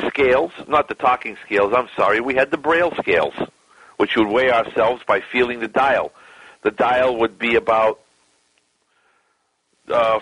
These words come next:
four feet off the ground on top of a pole. You would be standing in front of the pole while you're on the scale,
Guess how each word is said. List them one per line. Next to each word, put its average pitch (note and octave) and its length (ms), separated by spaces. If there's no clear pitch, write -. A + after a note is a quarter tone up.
four C3+ 200
feet C3 240
off B2+ 200
the B2 80
ground A#2+ 460
on G#2+ 120
top A#2+ 260
of G#2+ 160
a A2 440
pole. B2 380
You A2 60
would A2 100
be G#2 160
standing A#2 340
in A2+ 80
front A#2 220
of G#2+ 60
the G#2+ 60
pole B2+ 380
while G#2 160
you're G#2+ 180
on G#2+ 120
the G2 160
scale, B2+ 440